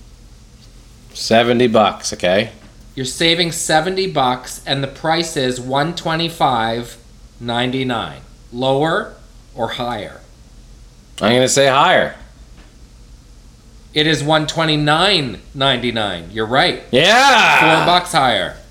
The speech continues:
Speaker 1: Finally, I'm on the board.
Speaker 2: There you go.
Speaker 1: That's all right. I'm
Speaker 2: You
Speaker 1: gonna
Speaker 2: sure
Speaker 1: see
Speaker 2: know your gun cabinets. That's one thing I, I always say about you.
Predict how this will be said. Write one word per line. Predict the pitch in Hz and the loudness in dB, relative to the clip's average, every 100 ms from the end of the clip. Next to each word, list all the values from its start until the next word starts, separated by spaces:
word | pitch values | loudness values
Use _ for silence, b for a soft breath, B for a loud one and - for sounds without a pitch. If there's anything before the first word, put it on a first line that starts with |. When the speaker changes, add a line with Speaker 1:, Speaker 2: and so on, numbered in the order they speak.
| - | -20
Speaker 1:
Finally, | - - 139 190 226 165 113 | -10 2 4 6 6 4 4
I'm | 98 117 | 4 4
on | 135 135 | 4 4
the | |
board. | 117 139 208 170 95 - - - - - - - - - | 4 6 6 6 2 -4 -18 -20 -20 -20 -20 -20 -20 -6
Speaker 2:
There | 117 196 | 0 2
you | 233 | 2
go. | 143 170 262 - - | 2 2 0 -8 -4
Speaker 1:
That's | 110 - | -4 4
all | 170 110 | 4 6
right. | 95 151 175 - - - - - - 127 | 4 2 -2 -10 -20 -20 -20 -20 -12 0
I'm | |
Speaker 2:
You | 123 | 2
Speaker 1:
gonna | 135 | 4
Speaker 2:
sure | 220 | 4
Speaker 1:
see | 214 | 4
Speaker 2:
know | 208 | 4
your | 214 180 | 2 0
gun | 170 185 | 0 0
cabinets. | 185 135 120 120 123 - - - | 0 0 0 -2 -4 -6 -12 -10
That's | 156 147 | -10 -4
one | 160 175 | -2 -2
thing | 185 180 | -2 -2
I, | 156 143 135 | 0 0 -2
I | 131 127 | -2 0
always | 135 156 151 | 2 0 -2
say | - 147 | -2 -2
about | 151 113 98 | 0 -2 -2
you. | 98 95 | -6 -6